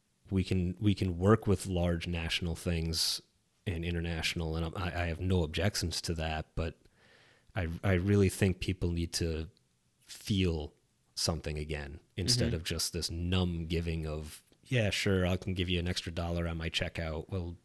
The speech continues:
Speaker 1: what does that mean to you?
Speaker 2: Mm-hmm.
Speaker 1: It doesn't mean anything. It just meant you spent an extra dollar on your groceries.
Speaker 2: Yep.
Speaker 1: You didn't take time out of your day.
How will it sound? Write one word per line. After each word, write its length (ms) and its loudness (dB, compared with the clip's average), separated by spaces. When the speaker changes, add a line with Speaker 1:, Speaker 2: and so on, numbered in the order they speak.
Speaker 1:
what 100 2
does 100 0
that 200 -2
mean 240 -2
to 120 -6
you? 320 -6
Speaker 2:
Mm-hmm. 340 -2
Speaker 1:
It 80 -2
doesn't 180 0
mean 160 0
anything. 340 -2
It 120 -4
just 160 -2
meant 120 2
you 60 -2
spent 220 -2
an 80 0
extra 220 -2
dollar 360 -2
on 80 -2
your 100 -4
groceries. 720 -6
Speaker 2:
Yep. 260 -6
Speaker 1:
You 100 -2
didn't 300 -2
take 180 -4
time 240 -2
out 100 -2
of 60 -6
your 80 -8
day. 600 2